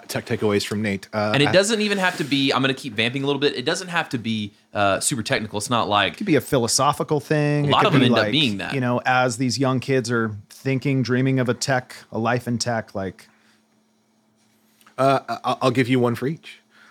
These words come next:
Speaker 1: Uh, on the technical side of life, two is one, one is none. Always have a spare for everything because something will break, and, uh, you'd never wanna be that guy who is looking at a tour manager or a production manager or, uh, in our boat, once you hit,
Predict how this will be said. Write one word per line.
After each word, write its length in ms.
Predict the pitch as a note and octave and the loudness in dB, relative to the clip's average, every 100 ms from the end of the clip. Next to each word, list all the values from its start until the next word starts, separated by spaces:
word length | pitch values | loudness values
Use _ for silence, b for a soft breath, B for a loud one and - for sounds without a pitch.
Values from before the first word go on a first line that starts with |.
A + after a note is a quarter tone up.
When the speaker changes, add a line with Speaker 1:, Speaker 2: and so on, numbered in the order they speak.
| b | b
Speaker 1:
Uh, 300 | A2 B2 A#2+ A#2 | 2 4 4 4
on 100 | A#2+ | 0
the 60 | A#2 | 2
technical 300 | E3+ D#3+ C#3 | 2 2 2
side 160 | C#3 | 2
of 80 | B2 | 4
life, 360 | A#2+ A2+ A2 - | 4 4 2 -2
two 180 | - D#3 | 4 6
is 100 | C#3+ | 4
one, 300 | B2+ B2+ A#2+ | 2 2 2
one 140 | A2+ | 0
is 120 | A2+ F#2 | -2 0
none. 240 | F2 D#2 - _ _ b b b b b b b b b b | -2 -4 -16 _ _ b b b b b b b b b b
Always 240 | A#2 B2 C3 | 2 4 4
have 100 | B2 | 2
a 60 | |
spare 240 | A2+ - G2 | 0 0 0
for 160 | - | 0
everything 400 | F2 E2 E2 D#2+ | -2 -4 -8 -8
because 240 | D#2+ F2 F2+ | -8 -8 -4
something 380 | - A#2 A2 F#2+ | -2 -2 -2 -2
will 100 | F2 | -2
break, 400 | F2 E2+ - - | -2 -4 -6 -12
and, 420 | G2+ F#2+ F#2 F2 - | -6 -4 -2 -4 -4
uh, 180 | F#2 | -6
you'd 280 | F2 F2+ G#2 | -4 -4 -2
never 240 | A2+ A#2+ C3+ | 2 4 4
wanna 200 | C3+ A#2 | 4 2
be 120 | A2+ | 2
that 220 | G#2+ G#2+ | 2 2
guy 480 | G#2 G#2 G2+ G2 G2 B B B | 2 2 4 2 -2 B B B
who 180 | - A#2 | 2 4
is 140 | G2 | 4
looking 300 | G#2+ A#2 A#2+ | 0 -2 0
at 100 | G#2+ | 2
a 60 | G2+ | 2
tour 240 | - C#3 | 0 2
manager 420 | B2 A#2+ A2 G#2 G#2 | 4 2 0 0 0
or 160 | G2 | 0
a 60 | F#2 | -2
production 400 | - G2 F#2+ G2+ | 0 -2 -2 -2
manager 680 | G2 F#2+ F2+ F#2 F2+ F2+ - | -2 -2 -2 -2 -2 -4 -8
or, 560 | G2+ G2 F#2 F2+ F2+ E2+ | -6 -4 -2 -2 -4 -6
uh, 120 | G#2+ | -10
in 100 | - | -6
our 140 | G#2 A2 | -2 0
boat, 220 | G#2 G2 | 0 -2
once 220 | F#2+ G2 | -4 -6
you 80 | G2+ | -6
hit, 200 | F#2 G2 | -6 -6